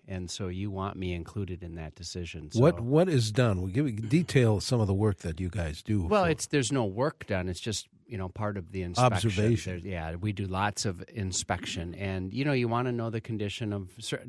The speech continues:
Speaker 1: depending upon how old it is, and, and, you know, if it's a, an old junker that you're buying for a, a college kid or something, that's one decision, and <clears throat> we'll give you a list of stuff that, that is wrong with the car.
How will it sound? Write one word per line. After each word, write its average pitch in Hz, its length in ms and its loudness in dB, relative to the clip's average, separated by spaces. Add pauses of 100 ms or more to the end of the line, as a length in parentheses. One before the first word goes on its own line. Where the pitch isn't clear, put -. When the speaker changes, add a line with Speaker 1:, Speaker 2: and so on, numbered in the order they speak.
Speaker 1:
depending 139 400 2
upon 107 280 -4
how 95 120 -4
old 110 340 -4
it 85 120 -12
is, 85 320 -10
and, 90 260 -10
and, 90 340 -8 (360)
you 120 80 -2
know, 101 160 0
if 98 120 -6
it's 113 200 -4
a, 101 260 -2
an 110 140 -2
old 104 200 2
junker 107 340 -2
that 98 220 -6
you're 101 80 -4
buying 95 400 -4
for 95 240 -6
a, 90 160 -6 (140)
a 101 80 -10
college 101 460 -6
kid 95 160 -6
or 92 80 -6
something, 95 380 -6
that's 95 220 -4
one 104 220 -4
decision, 101 480 -4
and 95 200 -6 (140)
<clears throat> 170 260 4
we'll 131 100 4
give 113 240 2
you 101 80 2
a - 20 -2
list 95 280 -2
of 92 180 -4 (100)
stuff - 400 -4
that, 95 240 -4 (640)
that 92 260 0 (460)
is 104 240 -4
wrong 107 240 0
with 101 140 -2
the 98 100 -6
car. 101 400 -2